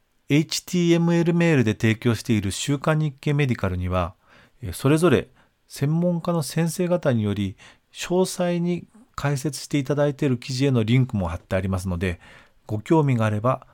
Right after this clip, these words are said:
改めてそちらに飛んでいただくことも可能です。まだ「週刊日経メディカル」を読んだことがないという方は、Googleなどで週刊日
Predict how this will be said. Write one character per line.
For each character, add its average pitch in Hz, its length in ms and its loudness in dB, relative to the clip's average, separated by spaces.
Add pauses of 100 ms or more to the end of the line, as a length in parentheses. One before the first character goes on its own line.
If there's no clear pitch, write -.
(180)
改 120 320 2
め 110 100 2
て 123 120 -2
そ 127 160 -2
ち 127 120 -2
ら 117 100 4
に 113 120 0
飛 117 200 0
ん 117 60 0
で 120 80 2
い 117 60 0
た 123 100 0
だ 120 120 0
く 123 40 -8
こ - 120 -16
と 196 80 2
も 165 100 2
可 87 140 -6
能 80 120 -8
で 82 80 -12
す。 - 220 -14 (2500)
ま 165 140 2
だ 139 440 4 (380)
「週 - 380 0
刊 180 300 4
日 180 140 0 (100)
経 175 180 2
メ 165 100 4
デ 151 80 2
ィ - 20 -6
カ 113 140 2
ル」 95 80 0
を 90 40 -2
読 120 180 2
ん 143 40 2
だ 120 100 2
こ 98 100 -6
と 104 100 -2
が 85 140 -2
な 98 160 4
い 92 120 -4 (260)
と 131 100 2
い 123 60 8
う 120 40 4
方 123 240 6
は、 104 240 6 (540)
Google 156 480 4
な 160 120 2
ど 127 120 2
で 95 260 -2
週 - 340 -4
刊 160 300 2
日 160 160 0